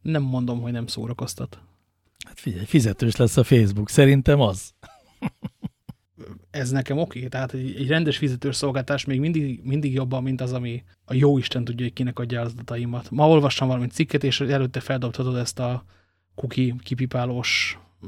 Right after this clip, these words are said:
Speaker 1: bánatot. És amikor a nyolcadik reklámkiszolgálót is, most kivételesen letekertem, hogy nézzem, hogy én is kinek adják oda az adataimat. És nyolc különböző olyan programatik rekla-, reklámkiszolgálót találtam legalább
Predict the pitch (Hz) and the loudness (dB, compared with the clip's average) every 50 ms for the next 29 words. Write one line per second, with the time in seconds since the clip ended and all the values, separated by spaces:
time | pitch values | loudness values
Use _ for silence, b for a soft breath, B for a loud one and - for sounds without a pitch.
0 | 104 135 127 123 120 120 120 120 - 120 117 - - - - _ _ _ _ 180 | -6 -2 -2 0 0 0 -2 -2 -4 -4 -6 -8 -12 -20 -20 _ _ _ _ 0
1 | 135 - 160 156 143 127 160 147 147 147 143 147 147 151 160 185 196 220 202 - | 2 2 2 2 2 4 4 4 6 6 4 4 4 2 4 4 6 4 4 4
2 | - 147 131 131 135 123 - - - - 139 120 123 - - 139 131 123 - - | 4 2 4 4 2 0 -2 -8 -12 -6 -2 -2 -2 0 0 0 0 0 -2 -4
3 | 120 - 143 131 127 135 131 127 131 131 123 120 135 127 - - - - - 127 | -2 0 0 2 2 2 2 2 2 0 -2 -2 -2 -2 0 0 0 -2 -4 -6
4 | 131 131 139 139 - 139 135 151 160 175 170 160 160 175 - - - - 190 180 | -8 -6 -6 -6 -8 -8 -8 -8 -6 -6 -6 -6 -6 -6 -8 -8 -6 -2 2 2
5 | 156 127 - 123 113 135 135 135 127 - 123 - 139 131 127 - - 123 131 131 | 2 2 0 -2 -2 0 0 0 -2 -4 -6 -6 -6 -6 -4 -4 -4 -4 -2 -2
6 | 131 127 120 127 123 123 127 131 131 127 117 - - - 131 127 - - 120 120 | -2 -2 -2 -4 -6 -4 -2 -2 -2 -2 -2 -4 -4 -4 -6 -6 -6 -6 -8 -8
7 | 120 120 131 123 127 117 127 123 120 127 127 123 127 123 120 123 - - - _ | -8 -8 -8 -8 -8 -8 -8 -8 -8 -8 -8 -8 -8 -6 -8 -8 -10 -12 -20 _
8 | _ _ _ - 143 - 180 202 233 240 208 170 - - - 180 160 151 147 139 | _ _ _ -10 -2 2 4 6 6 8 6 6 4 0 2 4 4 4 4 4
9 | 139 131 131 143 143 139 139 135 131 131 127 127 147 143 135 135 131 135 127 127 | 2 2 4 4 4 4 2 2 0 0 0 2 0 2 2 2 2 2 2 0
10 | 123 117 135 135 127 - 135 131 - - 147 143 - - 139 127 - 147 - - | 0 0 2 0 0 0 -4 -6 -4 -2 -2 -2 2 2 0 0 0 -2 0 2
11 | 139 135 131 131 131 131 127 - - 143 135 131 127 123 135 131 131 131 127 127 | 2 2 2 2 2 0 0 2 2 2 4 4 2 2 2 2 2 2 2 2
12 | 120 113 113 117 117 120 | 0 0 0 -2 -4 -6